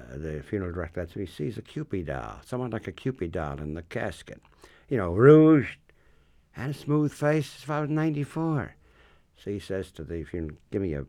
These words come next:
sponge and some water and soap." And guess what?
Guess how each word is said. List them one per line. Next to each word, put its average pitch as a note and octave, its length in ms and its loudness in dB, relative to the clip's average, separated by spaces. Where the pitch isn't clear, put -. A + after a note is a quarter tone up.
sponge E2+ 540 -8
and B1 140 -8
some C#2 220 -10
water C#2+ 360 -4
and A1 160 -12
soap." - 400 -12
And D2 100 -20
guess D#2+ 160 -16
what? F2+ 180 -16